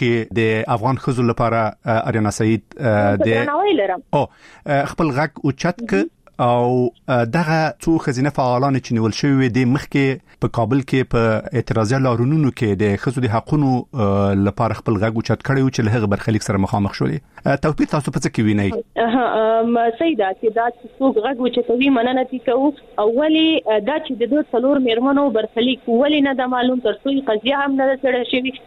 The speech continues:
Speaker 2: او موږ دا، اه، خواهش هم لرو چې دغه قضیه باید وڅېړل شي. بس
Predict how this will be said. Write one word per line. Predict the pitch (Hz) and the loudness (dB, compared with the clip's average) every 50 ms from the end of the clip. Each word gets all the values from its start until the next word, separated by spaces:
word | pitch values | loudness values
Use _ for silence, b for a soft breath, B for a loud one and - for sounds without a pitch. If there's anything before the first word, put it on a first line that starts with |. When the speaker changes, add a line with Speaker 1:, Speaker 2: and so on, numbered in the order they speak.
| - - - | -12 -6 -2
Speaker 2:
او | 220 226 233 | -2 0 2
موږ | 247 302 339 285 254 | 2 2 2 2 2
دا، | 226 302 311 311 302 294 240 | 0 -2 0 0 0 0 0
اه، | - 220 220 220 | 0 0 -2 -2
خواهش | - 247 240 262 330 311 - - | -2 -2 -2 -2 -4 -6 -6 -4
هم | 285 277 269 247 | -4 -2 0 0
لرو | 240 262 285 | 0 0 0
چې | 262 - | 0 -2
دغه | 247 220 262 254 277 269 262 - | -2 -2 -2 0 -2 -2 -2 -2
قضیه | 226 214 202 208 294 311 | -2 -2 0 0 0 0
باید | 277 294 285 277 226 | 0 -2 -2 -2 0
وڅېړل | 262 330 392 381 381 262 240 220 214 208 - - | 0 0 0 0 0 0 2 2 2 0 -4 -6
شي. | 208 202 | -8 -6
بس | 190 247 320 | -2 -2 -2